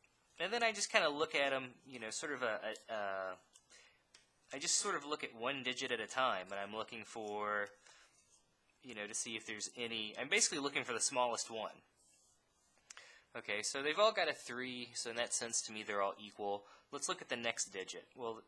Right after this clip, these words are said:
the next one, um, we've got, oh, three point one, three point two, and then we would have, let's see if I can make my paper here a little smaller.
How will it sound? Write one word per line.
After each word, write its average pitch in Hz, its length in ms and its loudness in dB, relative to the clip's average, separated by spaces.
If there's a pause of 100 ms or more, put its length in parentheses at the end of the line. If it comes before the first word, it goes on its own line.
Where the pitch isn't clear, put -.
(140)
the 113 60 -8
next 151 360 0
one, 113 240 -4 (160)
um, 95 600 -2 (540)
we've 110 120 -12
got, 104 300 0
oh, 135 220 0
three 127 260 -10
point 101 300 -6 (100)
one, 143 420 2 (400)
three 117 140 -10
point 107 280 -4
two, 123 500 -4 (440)
and 131 80 -8
then 151 120 -2
we 139 100 -4
would 120 100 -2
have, 110 460 8
let's 101 160 -8
see 104 100 -6
if 98 140 -8
I 98 60 -4
can 98 180 -12
make 101 220 -4
my 95 180 -2 (880)
paper 104 300 -8
here 101 220 -6
a 98 100 -8
little 98 160 -10
smaller. 101 560 -6